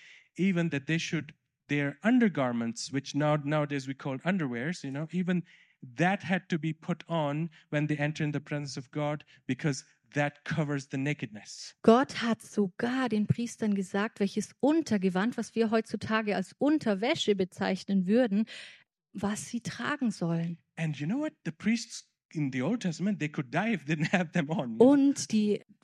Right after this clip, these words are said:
Speaker 2: Priester im Alten Testament, sie ko-, hätten sterben können, wenn sie sich nicht daran
Speaker 1: Ja.
Speaker 2: gehalten haben.
Speaker 1: I was listening to a sermon from Pastor Vlad Savchuk. He made a point, a good point out of it, you know?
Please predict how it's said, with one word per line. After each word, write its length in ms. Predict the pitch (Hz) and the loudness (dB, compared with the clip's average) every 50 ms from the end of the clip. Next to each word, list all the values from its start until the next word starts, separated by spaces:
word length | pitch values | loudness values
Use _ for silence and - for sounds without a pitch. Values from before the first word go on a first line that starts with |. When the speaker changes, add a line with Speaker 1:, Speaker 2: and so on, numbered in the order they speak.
| - - - | -16 -6 0
Speaker 2:
Priester 720 | - - 277 311 381 - - - 247 226 240 262 269 - | 0 0 2 0 -2 -2 -4 -4 -4 -2 -2 -2 -4 -4
im 180 | - 226 214 208 | -4 -4 -4 -4
Alten 260 | - 226 262 - - 226 | -4 -6 -8 -8 -8 -8
Testament, 440 | 226 - - 226 226 226 240 226 | -8 -6 -4 -4 -2 -2 -2 -4
sie 100 | - 208 | -6 -12
ko-, 140 | - - 220 220 | -12 -8 -6 -4
hätten 520 | 208 208 220 214 _ - 214 214 214 214 | -4 -4 -4 -6 _ -2 -2 -2 -2 -2
sterben 480 | - - - - 247 277 285 - 220 202 | -6 -4 0 0 0 0 0 -2 -6 -6
können, 320 | - 202 196 202 220 233 | -4 -2 -2 -2 0 -2
wenn 140 | 220 208 208 | -2 -2 -2
sie 100 | 196 208 | -2 -4
sich 240 | 190 208 202 - - | -4 -4 -6 -4 -2
nicht 220 | 220 233 - - - | -2 -2 -2 -4 -4
daran 260 | 233 220 214 214 214 | -4 -2 -2 -2 -2
Speaker 1:
Ja. 100 | 214 208 | -2 -2
Speaker 2:
gehalten 440 | 196 214 214 214 196 - 208 190 180 | -2 -2 -2 -2 -2 -2 -2 0 0
haben. 320 | 180 170 170 185 202 175 _ _ _ _ _ _ _ _ _ _ _ _ _ _ - | 0 -2 -4 -6 -10 -12 _ _ _ _ _ _ _ _ _ _ _ _ _ _ -10
Speaker 1:
I 20 | 131 135 | -10 -8
was 100 | 127 127 | -6 -4
listening 340 | 160 175 - - 185 175 | -4 -4 -2 -2 -4 -4
to 80 | - 170 | -4 -6
a 40 | 156 | -8
sermon 420 | - - 175 170 170 160 151 147 | -6 -6 -6 -4 -4 -4 -6 -8
from 360 | 156 - 147 135 131 131 131 - _ - | -10 -12 -12 -10 -8 -8 -10 -12 _ -12
Pastor 360 | 147 135 131 - - 135 123 | -12 -12 -12 -12 -14 -16 -16
Vlad 480 | 120 117 127 135 147 147 139 127 - _ _ | -14 -10 -8 -6 -4 -4 -6 -8 -12 _ _
Savchuk. 560 | - - 147 147 151 - - 135 135 147 - | -14 -10 -8 -8 -8 -8 -10 -10 -10 -10 -10
He 220 | - - 170 190 | -8 -4 -2 -2
made 240 | 190 175 147 143 143 | 0 0 0 -2 -4
a 20 | 151 | -6
point, 340 | - - - 220 185 147 | -6 -4 -4 -2 -2 -2
a 60 | 143 135 | -4 -4
good 240 | - - 240 233 | 0 0 0 2
point 240 | - - 185 170 151 | 2 2 2 2 2
out 140 | 135 123 120 | 0 -2 -4
of 100 | 117 - | -6 -8
it, 160 | 117 107 - - | -10 -12 -12 -12
you 80 | - 117 | -16 -16
know? 80 | 123 | -14